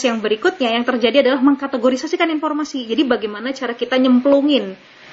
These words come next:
informasi-informasi tersebut itu dalam kotak-kotak yang namanya skema,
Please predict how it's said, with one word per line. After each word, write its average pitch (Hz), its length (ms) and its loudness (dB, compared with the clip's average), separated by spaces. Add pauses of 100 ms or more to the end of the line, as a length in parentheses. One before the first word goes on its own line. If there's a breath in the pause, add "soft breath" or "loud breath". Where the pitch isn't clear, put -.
(120)
informasi-informasi 240 1400 -4
tersebut 202 520 -2 (580 loud breath)
itu 247 260 2
dalam 247 460 2
kotak-kotak 247 540 -4
yang 254 120 -2
namanya 233 320 -2
skema, 240 520 2